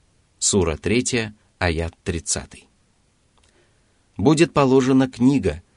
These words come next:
и ты увидишь, как грешники будут трепетать от того, что в ней. Они скажут: «Горе нам! Что это за книга? В ней не упущен ни малый, ни великий грех.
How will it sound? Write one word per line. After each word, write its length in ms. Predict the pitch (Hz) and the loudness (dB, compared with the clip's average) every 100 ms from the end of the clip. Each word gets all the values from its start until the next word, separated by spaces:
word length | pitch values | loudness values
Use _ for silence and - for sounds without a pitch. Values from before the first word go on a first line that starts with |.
| - | -8
и 100 | 87 | -6
ты 160 | 90 | 0
увидишь, 540 | 92 82 113 131 87 - | 0 2 0 0 -2 -4
как 240 | 90 76 | -4 -4
грешники 540 | 78 95 123 - 87 85 | -2 -2 -2 -4 -4 -6
будут 320 | 87 87 90 | -4 -4 -6
трепетать 560 | - 85 92 107 98 | -8 -6 -6 -4 -4
от 120 | 87 - | -6 -8
того, 260 | 87 85 | -6 -4
что 240 | 95 - 85 | -6 -8 -10
в 60 | 80 | -10
ней. 260 | 76 - _ _ - - | -12 -18 _ _ -20 -6
Они 200 | - 95 | -2 0
скажут: 500 | 92 95 87 87 - _ _ - | 0 -2 -2 -4 -8 _ _ -6
«Горе 400 | 82 120 143 104 | 0 2 2 -2
нам! 320 | 82 76 78 _ _ _ _ | -4 -8 -16 _ _ _ _
Что 240 | - - 127 | -8 0 0
это 200 | 135 139 | 2 0
за 160 | 139 | -2
книга? 460 | 131 127 90 76 85 _ _ _ _ | -2 -2 -2 -6 -14 _ _ _ _
В 140 | - 87 | -6 0
ней 240 | 104 113 | 2 4
не 120 | 107 | 4
упущен 640 | 107 104 117 123 - 107 95 | 4 2 -2 -4 0 0 2
ни 100 | 95 | 0
малый, 440 | 90 98 104 104 | 0 -2 -2 -4
ни 160 | 95 90 | -2 -2
великий 400 | 90 98 - 101 | -2 -4 -4 -4
грех. 420 | 98 104 98 | -2 -4 -6